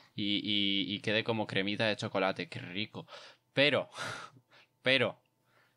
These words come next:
si te lo estás comiendo tal cual, según lo sacas de la bolsa, te lo empiezas a comer, mm, lo, no te digo que esté mal, ¿vale? No, evidentemente, na-, no va, no van a, no van a venir a detenerte, pero,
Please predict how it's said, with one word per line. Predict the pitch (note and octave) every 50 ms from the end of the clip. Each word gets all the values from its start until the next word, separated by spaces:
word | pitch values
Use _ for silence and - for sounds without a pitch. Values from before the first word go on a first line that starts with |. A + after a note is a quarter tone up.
| _ -
si | - - - - B2 A2+
te | - - A#2 A2
lo | A2 G#2+
estás | A2 - D3 D#3 -
comiendo | - E3+ E3 F3 E3+ E3 C#3+
tal | C3+ B2 A2 -
cual, | - C3+ C3+ A#2+ G#2
según | F#2 - A2+ G#2+ A#2+ C3+ C#3+
lo | D3+ C#3+
sacas | C#3 D3+ C#3 C#3+ C#3 C3
de | C3+ A#2
la | A2+ A2
bolsa, | A#2+ B2 A#2+ - A2
te | F#2+ G2+
lo | G2
empiezas | G2 - A#2+ B2+ C#3+ C#3+
a | B2+
comer, | A2+ A2+ B2 B2+ A#2+ C#3+ E3 _ _ _ _ _ _ _ _ _ _ _ _ _ _ _ _ _ _ _ _ _ _ _ _ _ _ -
mm, | A#2+ A2+ G#2+ A#2 A#2 A#2 A#2 A2+ A2 G2 G#2+ A#2 A#2 A#2 A#2 A2+ - - _ _ _ _ _
lo, | F#2+ A2 A#2+ - - -
no | A2+ B2 D4+ F#4
te | - A3+
digo | A#3 A3+ G#3+ G3+
que | E3+ -
esté | - - - A2
mal, | G2+ A2 A#2+ A2 A#2 C3+ A#3 -
¿vale? | A2+ A2+ A#2+ D3 F3
No, | D3+ B2+
evidentemente, | A2+ B2+ F2 F#2+ B2+ A#2 A#2+ A#2 A#2+ C3 C3+ A2+ B2+ B2 C3+ D3 C#3 B2+ A2+ B2 C3+ - -
na-, | - B2+ B2 B2+ -
no | C3 C3 C3+ C#3
va, | D3 D3 C3+
no | B2 B2+ B2+ C3+
van | C#3+ D3 C#3+
a, | C#3 C3 G#2+
no | A#2+ B2+ B2+ C3 C3+
van | D3 D3
a | C#3+
venir | C#3 C3+ B2+ B2+ B2+
a | B2
detenerte, | A#2 A#2 G#2+ A2+ G#2 A2 B2 C#3 C#3 - - A2+ C3 - - - - - - - _ _ _ _ _ _ _ _ _ _ _ _ _ _
pero, | A2 A#2+ A#2 A2 G#2+ G#2 G#2 G2+ - -